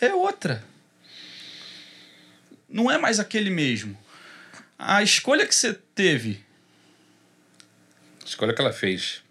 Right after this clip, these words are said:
Speaker 1: É, a escolha que você fez quando você tinha vinte anos de não ir pros Estados Unidos, seguindo a voz de Deus, porque Deus te indicou esse caminho,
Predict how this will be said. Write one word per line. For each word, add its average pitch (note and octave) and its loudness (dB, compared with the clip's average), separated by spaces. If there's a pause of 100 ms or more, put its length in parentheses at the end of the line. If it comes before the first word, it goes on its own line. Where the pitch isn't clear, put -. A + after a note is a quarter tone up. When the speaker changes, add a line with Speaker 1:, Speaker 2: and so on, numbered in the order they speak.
Speaker 1:
É, A3 4
a F#3 2
escolha A3 0
que - 0
você A#3 2
fez C3+ 0
quando D3+ -2
você D#3+ -2
tinha E3+ 0
vinte G#3 0
anos C3+ 2
de C3 -2
não G3+ 2
ir - 2
pros - -4
Estados C#3 -4
Unidos, C3 -4 (1120)
seguindo G3+ 4
a F3 6
voz F#3+ 4
de E3+ 4
Deus, D3+ 0 (520)
porque C3+ -2
Deus C#3+ 0
te - -4
indicou C3+ -2
esse B2+ 2
caminho, C3 -2